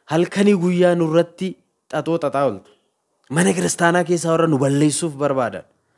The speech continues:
Mana kiristaanaa keessatti jahamaadhaan kan nu laalan.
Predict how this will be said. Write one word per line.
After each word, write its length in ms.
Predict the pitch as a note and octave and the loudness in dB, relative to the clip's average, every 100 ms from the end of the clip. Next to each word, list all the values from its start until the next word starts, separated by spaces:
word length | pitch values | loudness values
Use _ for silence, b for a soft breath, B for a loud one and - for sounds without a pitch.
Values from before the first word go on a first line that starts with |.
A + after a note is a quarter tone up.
| _ - | _ -2
Mana 180 | D#3+ F#3+ | 2 2
kiristaanaa 480 | F#3+ F3 F#3+ F#3 F3 | 0 -2 0 2 0
keessatti 400 | F3+ E3+ E3+ E3+ | -2 -4 -4 -4
jahamaadhaan 500 | D3+ E3 E3 E3 D#3 | -2 0 2 2 0
kan 160 | C#3 D3+ | -2 -2
nu 60 | D#3 | 0
laalan. 320 | D3 C#3 | 0 -2